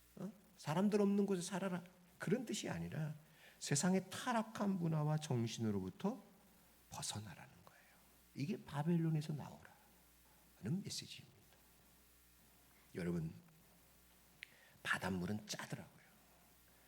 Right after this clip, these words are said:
근데 여러분, 놀라운 것은 뭐냐면 그 바닷물 속에 살고 있는 물고기는 짤까요, 안 짤까요?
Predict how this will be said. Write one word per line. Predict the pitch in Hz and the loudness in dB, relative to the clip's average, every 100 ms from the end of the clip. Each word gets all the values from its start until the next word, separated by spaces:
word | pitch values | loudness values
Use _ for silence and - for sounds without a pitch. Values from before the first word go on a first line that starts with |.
| - - - | -20 -20 -20
근데 | - 101 | -4 -2
여러분, | 90 92 92 | -2 -4 -4
놀라운 | 92 104 101 92 | 0 0 0 0
것은 | 92 104 | -2 -2
뭐냐면 | 80 78 80 131 151 - - - - - - - - - - | -2 -4 -4 -4 -4 -6 -18 -20 -20 -20 -20 -20 -20 -16 -10
그 | - | -8
바닷물 | - 85 117 117 110 | -6 0 4 8 8
속에 | 107 110 104 104 - | 6 0 0 -2 -4
살고 | - - 127 123 | -8 -4 -2 0
있는 | 107 101 87 | 2 2 0
물고기는 | 92 - 92 92 139 196 - - - - - - - | -2 -2 -6 -4 -6 -8 -14 -20 -20 -20 -20 -20 -10
짤까요, | 143 147 147 143 143 127 | -4 -2 0 0 2 2
안 | 104 | 0
짤까요? | 113 113 110 123 | -2 -4 -6 -8